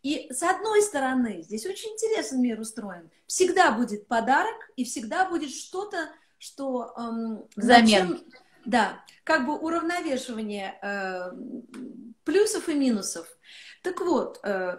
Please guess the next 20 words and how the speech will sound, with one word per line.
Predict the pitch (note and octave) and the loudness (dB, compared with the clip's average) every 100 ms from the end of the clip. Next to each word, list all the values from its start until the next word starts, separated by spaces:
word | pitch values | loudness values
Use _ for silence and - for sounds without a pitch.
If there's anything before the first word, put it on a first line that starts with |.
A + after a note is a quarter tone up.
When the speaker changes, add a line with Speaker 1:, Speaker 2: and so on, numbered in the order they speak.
| - | 0
Speaker 1:
как | D4+ | 0
женская | D#4+ G4+ F#4 - B3 | 2 0 0 0 -2
планета, | C4 C#4 C#4+ G#3 - | 0 0 0 -2 -4
обла-, | F#3 A#3 C4+ C#4 | -2 0 0 -2
обладательница, | A3+ B3+ C#4+ D#4 D4 C4+ G#3 G#3 - G3 | -2 0 0 0 -2 -4 -6 -6 -8 -10
э, | F3+ - F#3 E3+ - | -14 -16 -16 -16 0
имени, | C4 A3+ F#3+ F3+ | 2 2 0 -8
э, | F3+ F3 - - - - - _ - - G3+ | -10 -10 -12 -16 -20 -20 -20 _ -20 -20 0
венерианского, | A#3 B3+ C#4+ G4 A#4+ - A3 G3 | 4 6 6 4 2 -4 -6 -2
Венера, | A#3+ C4+ G#3 E3 - - - - | 0 0 0 -6 -14 -20 -20 -6
это | B3+ C#4+ | -6 2
дает | E4+ F#4 F#4+ | 4 4 2
красоту. | - F4 - F4+ F4+ G4 G#4 - _ _ _ _ _ _ _ _ _ _ _ | -4 -6 -4 -4 -4 -6 -6 -12 _ _ _ _ _ _ _ _ _ _ _
Просто | - A#3 - | -6 -6 -6
физическую | G#3+ D#4 E4 F4 E4+ A#3+ - G3+ F#3+ | -2 -2 4 4 4 0 -2 -2 -2
даже | F#3 F#3 F3+ | -4 -6 -8
красоту. | F3+ - F#3 - E3+ - | -10 -8 -8 -8 -10 -8
Это | - | -2
дополнительный | G#3 A#3 C4+ C#4+ D#4 C4+ - A3 G3+ F#3+ - | -2 4 6 6 4 0 0 0 0 -4 0
подарок | G#3+ A3 A#3+ G3+ F3 | 0 4 4 4 0